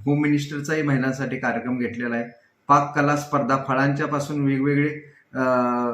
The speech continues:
डिश बनवण्यासाठी पाककला स्पर्धा महिलांसाठी आयोजित केलेली आहे. त्यानंतर फळांच्या पासून जे फळ सजावट स्पर्धा हे सुद्धा या ठिकाणी आपण उपक्रम राबवलेले आहेत.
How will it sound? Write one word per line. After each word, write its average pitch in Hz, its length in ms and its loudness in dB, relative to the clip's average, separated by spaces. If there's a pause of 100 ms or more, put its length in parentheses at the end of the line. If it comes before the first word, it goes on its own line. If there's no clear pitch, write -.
(340)
डिश 143 260 0
बनवण्यासाठी 139 640 2
पाककला 143 480 -2
स्पर्धा 131 360 -2
महिलांसाठी 123 520 -2
आयोजित 117 260 -2
केलेली 113 420 -4
आहे. 113 320 -8 (400)
त्यानंतर 139 480 2
फळांच्या 139 360 2
पासून 147 460 -2
जे 143 260 -2
फळ 156 100 0
सजावट 143 400 0
स्पर्धा 117 400 -2 (460)
हे 151 140 0
सुद्धा 147 300 -2
या 139 140 4
ठिकाणी 135 440 0
आपण 131 300 -2
उपक्रम 135 380 0
राबवलेले 127 520 2
आहेत. 123 200 -2